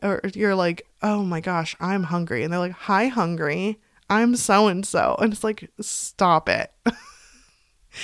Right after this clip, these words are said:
And it's like, could you imagine going to work and every day there's people who, like, chew loudly or pretend to sneeze or wipe their nose as you're, like, going into work?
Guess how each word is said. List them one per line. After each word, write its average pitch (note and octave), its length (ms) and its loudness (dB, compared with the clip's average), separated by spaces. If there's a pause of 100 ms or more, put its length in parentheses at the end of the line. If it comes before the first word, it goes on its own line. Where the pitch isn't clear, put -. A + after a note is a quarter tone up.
(360)
And B3+ 160 6
it's A#3+ 160 -2
like, B3 180 2
could A3+ 180 -4
you B3+ 160 -2
imagine G3+ 600 -4
going F3+ 320 -2
to F3 80 -2
work D3+ 500 -6
and F#3+ 260 -2
every E3+ 320 -2
day D#3 280 -4
there's D#3+ 240 -6
people E3+ 320 -4
who, E3+ 200 -4
like, D#3 300 -4
chew D#3+ 380 -4
loudly D#3 560 -4
or D#3 180 -4
pretend D3+ 460 -6
to D3+ 80 -6
sneeze D3 540 -8
or D#3 140 -6
wipe C#3 300 -6
their D3 160 -4
nose C3+ 340 -8
as D3+ 200 -6
you're, D3+ 100 -4
like, D3+ 180 -4
going D3 300 -8
into D3 160 -8
work? C3+ 320 -8